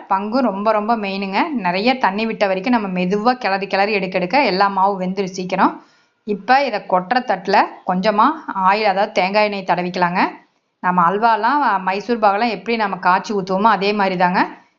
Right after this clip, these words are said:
இப்ப அந்த தேங்காய் எண்ணெயை தடவிட்டு, இப்ப அப்படியே நம்ம எடுத்து கொட்டி, நல்லா அந்த கரண்டியில கொஞ்சம் தேங்காய் எண்ணெய் தொட்டுட்டு, அப்படியே நம்ம செட் பண்ண, அப்படியே ஒரே மாதிரி ஈவனா எல்லாம் தட்டி விட்டுறலாங்க. இது கொஞ்சம் ஆறத்துக்கு லேட் ஆகும்.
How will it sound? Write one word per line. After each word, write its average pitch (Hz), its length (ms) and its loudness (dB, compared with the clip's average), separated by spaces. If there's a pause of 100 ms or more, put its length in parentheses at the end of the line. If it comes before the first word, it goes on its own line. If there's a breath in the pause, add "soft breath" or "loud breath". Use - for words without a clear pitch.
(100)
இப்ப 202 240 -2
அந்த 233 240 2
தேங்காய் 202 360 0
எண்ணெயை 202 280 -6
தடவிட்டு, 196 540 -4
இப்ப 247 160 -2
அப்படியே 202 300 0
நம்ம 202 220 -2
எடுத்து 185 340 -2
கொட்டி, 190 560 -4 (320 soft breath)
நல்லா 226 720 0
அந்த 180 260 -2
கரண்டியில 220 440 0
கொஞ்சம் 202 300 -4
தேங்காய் 190 380 0
எண்ணெய் 190 200 -6
தொட்டுட்டு, 185 340 -4
அப்படியே 214 360 2
நம்ம 214 280 0
செட் 175 420 -6
பண்ண, 196 420 0
அப்படியே 180 240 2
ஒரே 202 340 0
மாதிரி 202 400 0
ஈவனா 202 180 0
எல்லாம் 196 180 0
தட்டி 175 300 0
விட்டுறலாங்க. 185 560 0 (560 soft breath)
இது 202 220 0
கொஞ்சம் 190 300 2
ஆறத்துக்கு 240 640 2
லேட் 214 360 0
ஆகும். 208 540 0